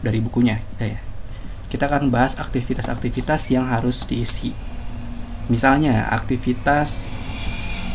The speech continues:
nah, di bab pertama ini kan ada pengukuran dan kerja ilmiah. Ada macam-macam alat ukur, ada besaran, ada sistem satuan, dimensi, aturan angka penting, dan nilai ketidakpastian.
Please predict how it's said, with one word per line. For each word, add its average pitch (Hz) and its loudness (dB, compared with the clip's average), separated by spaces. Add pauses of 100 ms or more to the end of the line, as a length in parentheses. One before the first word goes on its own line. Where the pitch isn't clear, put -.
(1040)
nah, 117 2
di 120 6
bab 127 6
pertama 135 4
ini 147 4
kan 190 6
ada 151 6
pengukuran 143 4
dan 160 4
kerja 131 2
ilmiah. 131 6 (400)
Ada 120 4
macam-macam 117 4
alat 117 2
ukur, 185 4
ada 127 4
besaran, 175 4 (560)
ada 120 4
sistem 123 4
satuan, 170 8
dimensi, 165 6 (240)
aturan - 2
angka 139 0
penting, 165 4
dan 135 8
nilai 127 8
ketidakpastian. 120 4